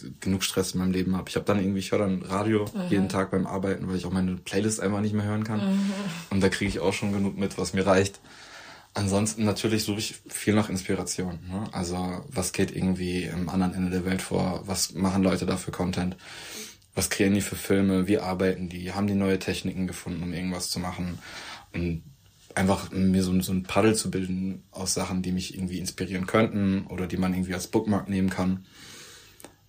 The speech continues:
Speaker 1: Und ansonsten ist es tatsächlich, äh, ich häng halt echt viel auf Twitter rum und zieh mir einfach nur richtig dummen Scheiß rein.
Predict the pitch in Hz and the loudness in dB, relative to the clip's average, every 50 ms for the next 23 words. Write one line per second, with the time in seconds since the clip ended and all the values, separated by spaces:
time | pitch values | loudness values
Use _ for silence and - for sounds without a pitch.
0 | _ - 101 95 95 95 92 - - - _ _ _ _ _ - - 95 92 - | _ -2 0 2 2 2 0 -2 -8 -18 _ _ _ _ _ -2 0 0 2 4
1 | - 98 107 - - 113 101 92 98 95 - - 98 92 95 95 92 92 95 92 | 4 6 6 6 4 4 4 4 2 0 0 0 -2 0 0 0 0 0 0 0
2 | 92 - - - - - - 82 82 82 82 - - - - - - - - - | 0 -2 -4 -6 -8 -12 -14 -12 -10 -10 -10 -10 -10 -12 -16 -18 -20 -20 -20 -20
3 | - - _ - - - - - - 98 95 98 95 92 92 - - - 95 92 | -20 -20 _ -8 -8 -8 -8 -6 -6 -2 0 2 2 2 2 0 0 -2 -2 -2
4 | - - - - - - 87 - - - - 95 - - 92 95 95 92 90 90 | -2 -4 -6 -4 -4 -4 -6 -6 -4 -2 -2 0 0 0 -2 -2 -2 -2 -2 -2
5 | 90 - - - 92 92 - - 98 101 95 101 98 98 98 92 92 92 - - | -2 0 2 2 2 2 2 0 -2 0 2 2 4 4 4 2 0 -2 -4 -6
6 | - 92 - - - 92 95 92 - - - - - 90 95 - - - 92 90 | -8 -8 -8 -4 -2 0 0 0 0 0 0 0 -2 0 0 -2 -2 -2 -2 -2
7 | 87 101 101 | -2 -4 -6